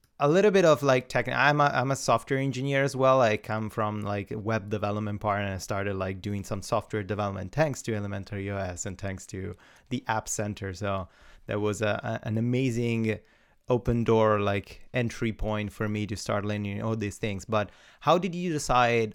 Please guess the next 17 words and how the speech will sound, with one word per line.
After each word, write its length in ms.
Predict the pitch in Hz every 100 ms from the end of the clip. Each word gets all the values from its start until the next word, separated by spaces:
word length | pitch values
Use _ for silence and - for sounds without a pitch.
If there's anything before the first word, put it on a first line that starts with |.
| -
on 320 | 123 117 113
the 120 | 107
stack 540 | - - 110 95 - -
for, 440 | - 113 110 110
uh, 200 | 113 110 98 _ _ _
your, 540 | - 107 120 117 113 110
uh, 100 | 110
operating 460 | 127 110 110 107
system, 320 | - 113 - 101
especially 600 | - 151 180 165 185 175
on 280 | 131 113 110
Vala? 380 | 117 101 107 107
How 220 | - 123
did 160 | 123 110
you 80 |
decide 480 | 110 117 - 110 104
to 380 | - 113 107 98